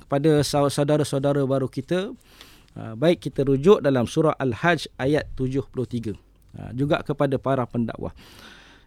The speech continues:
"Ya ayuhan nas, duriba mathalun fastami'u lah. Innal ladhina tad'una min dunillah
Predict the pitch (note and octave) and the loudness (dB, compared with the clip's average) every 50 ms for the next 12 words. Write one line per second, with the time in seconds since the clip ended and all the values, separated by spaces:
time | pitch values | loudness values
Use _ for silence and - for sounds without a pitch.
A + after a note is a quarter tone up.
0 | _ - D3 F3+ G3+ G3+ - G#3+ G3+ F#3+ E3+ F#3+ F#3 F3+ G3 G#3+ G#3+ G#3+ G3+ - | _ 6 8 8 10 10 10 8 8 8 8 6 6 6 6 8 8 8 6 6
1 | - D3+ D3+ F3 F3 F3+ F3 D#3+ E3 E3+ D#3+ D#3 E3 F#3+ F#3+ - - D#3+ D3+ D3+ | 4 2 4 6 6 6 6 6 6 4 6 6 6 4 4 2 2 0 0 2
2 | F3 F3+ D#3+ C#3+ - - D#3 D#3 - - - - E3 E3+ E3 D#3 D3 C#3+ - F3 | 2 2 2 0 0 0 0 0 0 -2 -2 0 2 2 4 2 2 2 2 2
3 | E3 D3+ C#3+ C#3 C3 G#2 - - - - _ - - - - - - - _ - | 4 4 4 4 2 0 -2 -8 -16 -20 _ -20 -20 -20 -20 -20 -20 -8 _ 2
4 | D#3+ D3+ D3 C#3 C3 C3+ B2+ B2 B2 A#2+ C3 F3 G3 G3+ F#3 D3+ C#3 B2+ - - | 4 4 4 6 4 4 4 4 2 2 2 2 2 2 2 2 0 0 0 0
5 | D3 C3+ A#2+ A#2+ B2 - - F3+ F3+ E3+ D3 C#3+ C#3 C3 B2 B2 A#2+ A#2+ D3 D3+ | 0 0 0 0 -2 -2 -2 0 0 0 2 2 2 4 4 4 4 4 4 4
6 | C#3 A#2+ A2+ A2 G#2+ A2 C#3+ F3 F3+ | 4 4 2 2 2 4 4 2 2